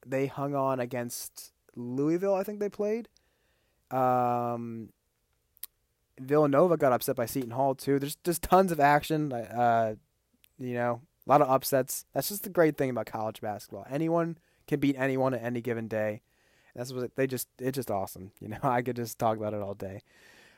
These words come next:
Uh, but I'll move on. I'm just gonna briefly, briefly, excuse me, go through some teams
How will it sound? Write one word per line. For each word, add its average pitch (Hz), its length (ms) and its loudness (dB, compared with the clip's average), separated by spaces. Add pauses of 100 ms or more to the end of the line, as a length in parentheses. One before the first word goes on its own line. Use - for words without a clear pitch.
(120)
Uh, 127 200 8
but 170 140 10
I'll 185 80 12
move 202 180 10
on. 185 160 12
I'm 175 80 8
just 175 100 -2
gonna 175 260 10 (220)
briefly, 170 720 4
briefly, 165 600 6
excuse 147 360 -4
me, 135 140 -2
go 143 240 6
through 139 220 0
some 123 160 -4
teams 139 720 -2